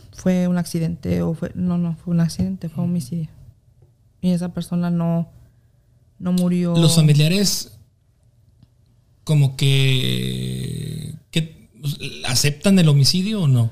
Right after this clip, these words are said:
Speaker 2: ¿Prefieren, prefieren tener la idea que falleció naturalmente o sí reconocen el homicidio tal cual?
Speaker 1: Mu-,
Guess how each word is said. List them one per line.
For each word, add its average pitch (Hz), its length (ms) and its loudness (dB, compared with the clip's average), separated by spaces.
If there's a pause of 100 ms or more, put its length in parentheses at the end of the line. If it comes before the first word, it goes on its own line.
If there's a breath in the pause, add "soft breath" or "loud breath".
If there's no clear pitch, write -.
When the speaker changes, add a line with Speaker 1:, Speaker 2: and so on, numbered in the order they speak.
(140)
Speaker 2:
¿Prefieren, 156 540 2
prefieren 165 600 4
tener 160 720 4 (520 loud breath)
la 127 160 4
idea 135 320 2
que 143 100 0
falleció 117 480 2
naturalmente 139 1080 2
o 175 100 2
sí 160 180 2
reconocen 151 600 4
el 135 100 4
homicidio 135 440 2
tal 120 180 -4
cual? - 240 -10 (960)
Speaker 1:
Mu-, 214 300 4